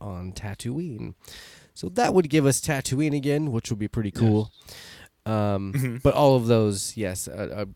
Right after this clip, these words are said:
Speaker 1: a, a first meeting with Ahsoka and
Speaker 3: Fun
Speaker 1: Luke.
Speaker 3: potential for flashbacks.
Speaker 1: Yes, absolutely. Um, and I think the show, that's, that's all the show is, is, is potential right now. Um, I think a lot of us Star Wars fans are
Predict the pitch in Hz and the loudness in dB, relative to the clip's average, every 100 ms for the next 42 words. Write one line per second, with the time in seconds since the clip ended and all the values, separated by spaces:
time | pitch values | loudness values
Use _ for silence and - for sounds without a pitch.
0 | _ - - - 127 113 - 117 110 104 | _ -18 -16 -4 -2 -2 -6 -6 -4 -2
1 | 101 - 98 - 107 110 101 101 104 170 | -4 -4 -8 -4 -4 -2 -4 -2 0 0
2 | - - 123 120 120 - - 98 98 - | -2 -4 -2 0 -2 -4 -4 -2 0 -2
3 | 82 85 101 - - - 107 - 107 95 | 0 0 0 -4 -8 -10 -10 -8 -6 -4
4 | 90 95 - 104 - - - _ _ 107 | -4 -8 -14 -16 -20 -20 -20 _ _ -6
5 | 101 98 131 139 - 143 139 - 139 123 | -4 -2 2 4 4 4 2 2 4 4
6 | 120 110 - 127 - - 127 135 127 117 | 4 2 -2 -4 -2 0 0 4 4 4
7 | - 123 120 113 98 95 87 107 98 - | 2 2 4 2 0 -4 -6 -8 -8 -6
8 | 107 104 107 95 87 85 76 82 - - | -6 -2 0 2 0 -4 -6 -8 -12 -20
9 | - - 110 92 87 90 92 _ _ _ | -20 -10 -6 -4 -6 -8 -12 _ _ _
10 | _ - 113 127 113 110 110 104 - 120 | _ -6 -2 0 0 0 0 0 0 0
11 | 104 98 - 110 98 104 - 85 98 101 | 0 0 -2 -4 -4 -6 -6 -4 -2 -2